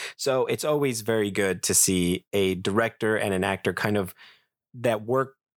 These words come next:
incredibly well together. So that can only mean really good things for Deadpool three, in, in my opinion. I believe that the original writers for Deadpool one and two are also gonna be returning.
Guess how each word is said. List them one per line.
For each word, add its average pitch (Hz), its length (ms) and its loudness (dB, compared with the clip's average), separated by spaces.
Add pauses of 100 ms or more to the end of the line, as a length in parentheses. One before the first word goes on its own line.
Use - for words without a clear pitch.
(220)
incredibly 117 560 0
well 107 240 2
together. 117 520 0
So 117 160 -2
that 104 160 2
can 110 140 0
only 107 160 2
mean 101 240 0
really 135 260 0
good 110 220 -2
things 95 200 0
for 98 120 0
Deadpool 92 420 0
three, 95 440 0 (340)
in, 104 200 0
in 110 140 0
my 101 180 0
opinion. 101 500 0 (680)
I 104 120 -2
believe 110 400 0
that 107 160 0
the 110 120 2
original 110 380 0
writers 104 480 0
for 101 160 -2
Deadpool 101 460 -2
one 98 180 0
and 92 140 -2
two 143 320 0
are 120 120 -2
also 117 280 -2
gonna 117 120 -2
be 120 120 0
returning. 123 560 -2